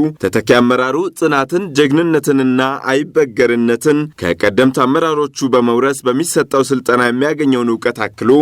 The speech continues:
በመስራት በተልእኮ ምንጊዜም የድል ባለቤት መሆን ይጠበቅበታል ሲሉም አሳስበዋል።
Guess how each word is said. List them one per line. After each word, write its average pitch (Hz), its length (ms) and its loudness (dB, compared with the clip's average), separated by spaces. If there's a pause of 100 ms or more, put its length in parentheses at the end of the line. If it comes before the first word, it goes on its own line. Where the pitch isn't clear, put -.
በመስራት 131 640 2 (180)
በተልእኮ 135 600 2 (100)
ምንጊዜም 139 320 2 (500)
የድል 135 320 2
ባለቤት 127 560 0
መሆን 127 280 2 (160)
ይጠበቅበታል 107 1080 0
ሲሉም 123 380 0 (380)
አሳስበዋል። 110 760 0